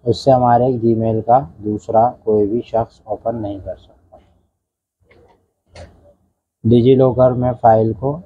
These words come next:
store करना, इससे हम Digilogger में file को share करना चाहते हैं तो हमको सबसे पहले type of document पे click करना होगा और document को scan की हुई copy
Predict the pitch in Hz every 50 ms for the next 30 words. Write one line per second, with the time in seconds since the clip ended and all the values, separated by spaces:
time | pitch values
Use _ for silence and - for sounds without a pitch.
0 | _ - 107 - - - 113 107 107 107 101 107 107 101 104 107 113 120 - _
1 | _ _ _ _ _ _ _ _ _ _ _ _ _ _ - 123 113 - - -
2 | 131 131 131 120 123 120 123 131 139 135 - _ _ _ _ _ _ _ _ _
3 | _ _ _ - 113 113 117 127 127 123 123 120 113 120 120 120 123 127 123 117
4 | 123 117 113 113 113 113 107 123 139 156 170 _ _ _ _ _ _ _ _ _
5 | _ _ _ _ _ _ _ _ _ - 120 117 113 113 113 107 113 110 110 110
6 | 113 110 104 113 110 104 104 - 117 120 117 110 110 107 113 117 123 131 - _
7 | _ - 120 117 - - 107 95 - - 113 104 107 101 101 107 117 - - -
8 | _ _ _ _ _ _ _ - 117 113 110 113 110 113 117 113 107 104 110 110
9 | 101 104 110 107 110 110 123 139 - _ _ _ _ _ _ _ _ _ _ _
10 | _ _ _ _ _ - 95 - 120 117 113 110 - - 120 113 110 110 110 110
11 | 113 110 113 117 113 110 110 113 135 - - - _ _ _ - - - _ _
12 | _ _ _ _ _ - - - 110 113 110 110 117 117 117 117 117 113 110 120
13 | 113 101 - - - 117 113 113 113 101 110 110 110 113 110 - - 104 101 -
14 | - 123 135